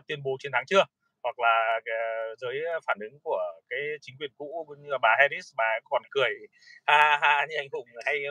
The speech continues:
miêu tả nữa không. Và anh em chúng tôi sẽ quay trở lại, ờ, rất nhiều về những cái, ờ, hậu của thời kỳ của ông Trump đối với cuộc chiến tranh Ukraine.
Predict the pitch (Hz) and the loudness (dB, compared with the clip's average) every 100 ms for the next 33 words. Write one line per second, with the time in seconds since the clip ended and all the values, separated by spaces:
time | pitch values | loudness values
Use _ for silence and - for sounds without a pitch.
0 | 151 143 135 101 123 175 147 _ _ _ | -6 0 2 0 0 0 0 _ _ _
1 | - 123 143 156 139 139 160 147 143 147 | 2 2 2 -2 -8 -6 -6 -6 -4 0
2 | 143 113 117 - 117 110 107 107 107 110 | 2 2 0 -2 -6 -2 -2 -2 -4 -6
3 | 113 - 143 120 110 110 113 120 135 143 | -10 -10 -4 -4 -4 -12 -20 _ -8 -4
4 | 143 139 135 131 127 127 147 - 104 - | 0 0 0 2 2 2 2 0 -20 -12
5 | 101 95 107 113 113 104 98 107 127 135 | -10 -6 -6 -6 -12 -10 -8 -4 2 2
6 | 127 123 127 147 - - 123 123 131 - | 2 -6 -10 -14 -20 -6 -4 -4 -8 -8
7 | 113 120 127 | -2 2 2